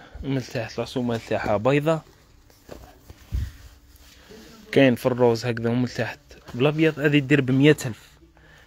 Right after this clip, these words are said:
كيما هذا الموديل يدير بمية ألف. كاين هذا الموديل ثاني الله يبارك، شوف من التحت كيف يجي داير.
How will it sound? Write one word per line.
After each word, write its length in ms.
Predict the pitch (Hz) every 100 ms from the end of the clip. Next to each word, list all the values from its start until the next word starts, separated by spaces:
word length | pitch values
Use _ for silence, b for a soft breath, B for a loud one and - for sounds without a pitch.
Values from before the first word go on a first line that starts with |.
| b
كيما 200 | - 135
هذا 140 | 139 139
الموديل 420 | 139 131 139 147
يدير 280 | 131 127 127
بمية 340 | 127 143 135 -
ألف. 120 | 113 - - B B B - -
كاين 260 | - 156 147
هذا 200 | 147 139
الموديل 400 | 139 131 127 120
ثاني 300 | 139 131 131
الله 200 | 123 113
يبارك، 440 | 117 120 110 104
شوف 180 | - 120
من 100 | 123
التحت 300 | 120 123 113
كيف 140 | - 131
يجي 400 | 123 113 113 110
داير. 360 | 127 143 156